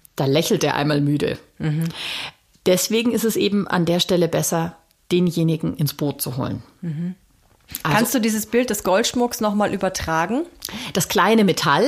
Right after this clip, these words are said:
Speaker 1: wäre also eben der Goldschmuck, die kleinen metallischen Dinge.
Speaker 2: Mhm, aber würde das bedeuten, dass er wenig beeindruckt ist von Wertgegenständen?
Speaker 1: Richtig.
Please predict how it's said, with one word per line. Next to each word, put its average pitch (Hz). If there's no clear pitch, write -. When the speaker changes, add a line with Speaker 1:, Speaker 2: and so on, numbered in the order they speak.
Speaker 1:
wäre 208
also 185
eben 156
der 123
Goldschmuck, 202
die 233
kleinen 185
metallischen 147
Dinge. 180
Speaker 2:
Mhm, 180
aber 190
würde 247
das 226
bedeuten, 208
dass 185
er 196
wenig 247
beeindruckt 202
ist 180
von 170
Wertgegenständen? 170
Speaker 1:
Richtig. 156